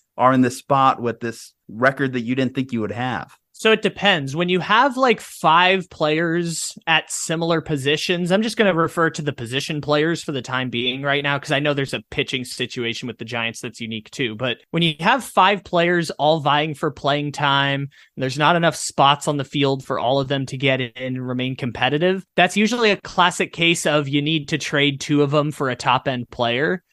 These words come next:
Speaker 2: And that doesn't even necessarily need to be like what the Padres did when they traded C J Abrams and Mackenzie Gore, who were two top-end prospects who were getting playing time in the majors.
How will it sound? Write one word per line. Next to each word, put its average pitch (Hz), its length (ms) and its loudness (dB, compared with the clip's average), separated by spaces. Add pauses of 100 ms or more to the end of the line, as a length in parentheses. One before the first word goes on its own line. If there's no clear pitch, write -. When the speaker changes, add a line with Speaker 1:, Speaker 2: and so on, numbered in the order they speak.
(240)
Speaker 2:
And 202 80 2
that 277 120 8
doesn't 285 220 2
even 208 120 4
necessarily 175 500 0
need 156 160 0
to 143 60 -6
be 156 180 4
like 139 340 2
what 165 200 0
the 139 60 -4
Padres 139 460 0
did 135 180 -4
when 127 120 -4
they 131 100 -2
traded 127 640 -2 (220)
C 170 220 0
J 151 100 2
Abrams 139 680 0
and 143 160 -2
Mackenzie 139 440 -2
Gore, 123 380 2
who 151 80 -2
were 156 220 0
two 170 180 0
top-end 160 520 0
prospects 156 520 0
who 156 80 -6
were 139 80 0
getting 139 340 0
playing 143 360 0
time 120 280 -2
in 117 60 -6
the 113 80 -6
majors. 120 720 -2